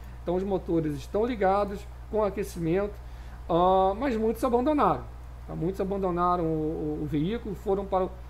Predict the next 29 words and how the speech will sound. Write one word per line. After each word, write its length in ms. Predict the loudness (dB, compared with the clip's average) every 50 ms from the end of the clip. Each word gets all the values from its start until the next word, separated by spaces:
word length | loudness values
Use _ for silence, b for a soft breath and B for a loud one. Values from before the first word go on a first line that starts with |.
| B B B B B B
por, 120 | -6 -4 -2
os 220 | 0 0 -2 0 0
veículos 440 | 0 0 0 0 -2 -2 -4 -4
e 40 | -4
foram 200 | -2 -2 -2 0
para 120 | 0 0 -2
o 40 | -2
complexo 640 | -2 -2 0 2 4 4 4 2 0 -4 -8 -8 -10 B B B B B B
aduaneiro, 960 | 2 2 2 2 -2 -4 0 0 2 2 4 8 8 10 10 8 4 2 -2 -4 -8 -4 -2
lá 160 | 0 0 2
na 100 | 2 2
Argentina. 640 | 0 2 2 0 0 -2 -2 0 0 0 0 -2 -4 -8 B B B B B B B
As 140 | -2 0 2
máquinas 400 | 2 2 2 2 0 -2 -4 -4
estão 160 | -4 -4 -2
tentando 540 | 0 0 0 0 0 4 4 6 6 6 2
liberar 340 | 2 2 2 4 6 6
as 160 | 4 4 0 -4
pistas, 560 | -6 -4 -4 -2 -2 -4 -4 -6 -6 -6 -6
previsão 480 | -4 -2 -2 0 0 0 0 0 -2
pra 200 | 0 2 2 4
hoje, 520 | 4 6 6 6 6 6 6 4 0 -4 -6 -10 B B B B B 2
tá? 240 | 4 4 4 2 0 -10 -14 -8 0 4
É, 640 | 6 6 6 6 6 4 4 4 4 4 4 2 0 -6 -10 -8 -4
neve 400 | 0 2 4 4 4 4 4 2
um 60 | 0
pouquinho, 840 | 2 2 2 2 0 -2 -2 2 4 4 6 6 4 2 0 0 -4 -10 -12 -12 -12 -12 -8 -4
ah, 540 | 0 2 2 4 2 2 2 2 2 2 0 2
menor, 580 | 2 2 2 2 4 4 4 4 4 2 0